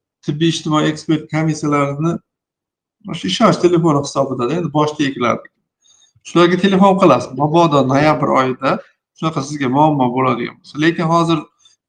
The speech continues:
hozirgi amaldagi qonunimiz, amaldagi nizomimiz bo'yicha sizdan hech qanaqa, e, больницada majburiy yotib chiqish, davola-, больницada davolanib chiqish, e, o'zi hamma kasalliklarga, bitta buning uchun emas,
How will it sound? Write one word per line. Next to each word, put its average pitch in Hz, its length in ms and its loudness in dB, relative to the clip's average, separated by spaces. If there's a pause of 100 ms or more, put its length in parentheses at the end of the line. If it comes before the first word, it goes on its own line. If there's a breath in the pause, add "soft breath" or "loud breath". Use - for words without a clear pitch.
hozirgi 175 520 4
amaldagi 147 540 2 (100)
qonunimiz, 131 720 -4
amaldagi 147 540 -4
nizomimiz 135 600 -2
bo'yicha 123 480 -2 (100)
sizdan - 540 -4
hech 143 180 -6
qanaqa, 143 380 -2 (680)
e, 143 60 -6 (240)
больницada 135 560 0 (340)
majburiy 170 500 6
yotib - 240 2
chiqish, - 320 -14
davola-, 190 480 4 (180)
больницada 185 540 0
davolanib 190 580 2
chiqish, 240 340 -6 (600)
e, - 120 -12
o'zi 180 280 6
hamma 247 340 4
kasalliklarga, 139 760 0
bitta - 300 -12
buning 170 300 -4
uchun 233 180 -4
emas, 269 260 0